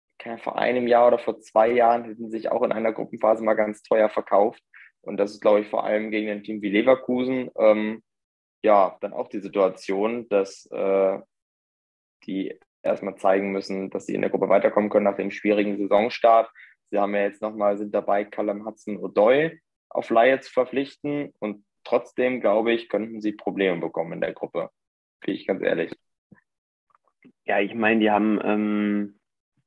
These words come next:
Speaker 2: sind schwer in die Liga gestartet. Ähm,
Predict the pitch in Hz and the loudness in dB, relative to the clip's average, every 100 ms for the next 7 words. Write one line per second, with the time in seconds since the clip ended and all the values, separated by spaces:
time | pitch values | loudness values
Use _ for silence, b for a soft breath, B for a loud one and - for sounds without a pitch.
0 | _ _ _ _ _ _ _ _ _ _ | _ _ _ _ _ _ _ _ _ _
1 | _ _ _ _ _ - 110 101 - 110 | _ _ _ _ _ -8 -6 -2 0 2
2 | 110 101 110 107 98 - 92 107 135 131 | 0 0 0 0 -2 -4 -2 -2 -2 -4
3 | - - - - 95 95 95 95 90 92 | -4 -16 -14 -10 -6 -4 -2 -2 -4 -6
4 | 90 | -8